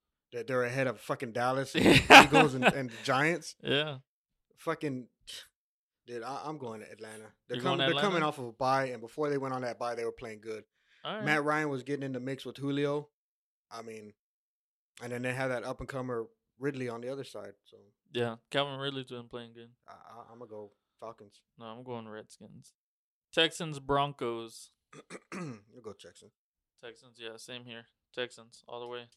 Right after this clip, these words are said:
Speaker 2: Sticking it to the, the Broncos. Chargers, Seahawks.
Speaker 1: Seahawks.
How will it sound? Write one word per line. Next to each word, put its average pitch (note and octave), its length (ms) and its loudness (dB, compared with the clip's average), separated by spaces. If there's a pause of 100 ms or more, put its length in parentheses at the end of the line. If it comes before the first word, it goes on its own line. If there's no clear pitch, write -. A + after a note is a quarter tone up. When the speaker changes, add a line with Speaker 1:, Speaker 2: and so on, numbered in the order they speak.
(1700)
Speaker 2:
Sticking A#2+ 420 -16
it A2+ 180 -20
to B2+ 60 -20
the, A#2 160 -20 (480)
the B2 80 -6
Broncos. B2+ 840 -10 (500)
Chargers, D#3 480 0
Seahawks. C3+ 720 -6 (880)
Speaker 1:
Seahawks. G#2+ 600 -14